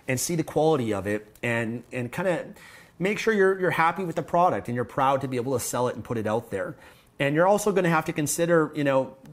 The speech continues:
maybe the, the different price points of it. Maybe the more quality one costs more, the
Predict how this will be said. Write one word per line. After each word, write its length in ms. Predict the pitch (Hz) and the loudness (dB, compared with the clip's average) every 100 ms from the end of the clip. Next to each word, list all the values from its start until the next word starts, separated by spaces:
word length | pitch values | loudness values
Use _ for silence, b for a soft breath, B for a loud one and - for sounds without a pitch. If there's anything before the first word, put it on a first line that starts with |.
| - | -18
maybe 420 | - 135 135 147 143 | -6 -2 0 -2 -4
the, 260 | 131 127 | 0 0
the 160 | 123 131 | 0 -4
different 320 | 127 143 104 | -4 -4 -6
price 300 | - 135 139 | -4 -2 -2
points 360 | - 139 139 - | -4 -4 -4 -2
of 120 | 135 | -2
it. 120 | 143 | -2
Maybe 140 | 131 120 | -4 -4
the 80 | |
more 180 | 117 120 | -2 -2
quality 400 | - - 123 131 | -2 0 2 2
one 200 | 123 127 | 0 -4
costs 420 | 117 123 127 - | -2 0 0 0
more, 320 | 135 123 127 123 | -2 0 0 0
the 280 | 127 104 | -2 -4